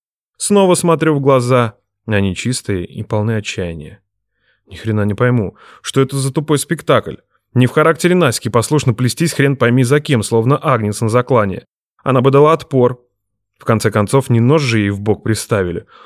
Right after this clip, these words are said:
Руки у сопляка свободные, на виду. По логике выглядит, как какая-то дешёвая провокация и продавливание меня на эмоции.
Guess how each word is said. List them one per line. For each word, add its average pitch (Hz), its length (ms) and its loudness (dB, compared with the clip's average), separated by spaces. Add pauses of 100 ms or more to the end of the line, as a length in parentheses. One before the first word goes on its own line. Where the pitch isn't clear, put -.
(140)
Руки 139 300 0
у 104 40 0
сопляка 107 440 -2
свободные, 107 800 0 (280)
на 107 100 -4
виду. 104 480 -6 (320)
По 135 80 2
логике 156 400 2
выглядит, 160 480 0
как 123 220 -2
какая-то 143 380 0
дешёвая 151 440 2
провокация 151 640 0
и 104 40 -2
продавливание 120 800 2
меня 117 300 2
на 123 160 2
эмоции. 127 540 -2